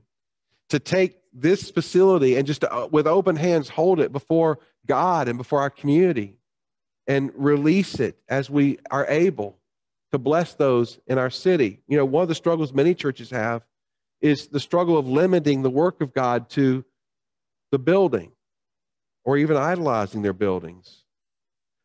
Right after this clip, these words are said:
Little did we know a little over a year ago that God would show us and teach us that we can accomplish a great deal of ministry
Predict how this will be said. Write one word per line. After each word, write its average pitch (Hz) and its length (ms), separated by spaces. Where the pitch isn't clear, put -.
Little 180 240
did 151 220
we 170 160
know 156 440
a 123 40
little 156 200
over 143 220
a 139 40
year 156 200
ago 98 400
that 131 180
God 151 340
would 143 120
show 160 340
us 131 140
and 120 100
teach 160 320
us - 280
that 131 120
we 160 120
can 156 160
accomplish 139 480
a 127 60
great 143 560
deal 165 340
of 120 140
ministry 139 680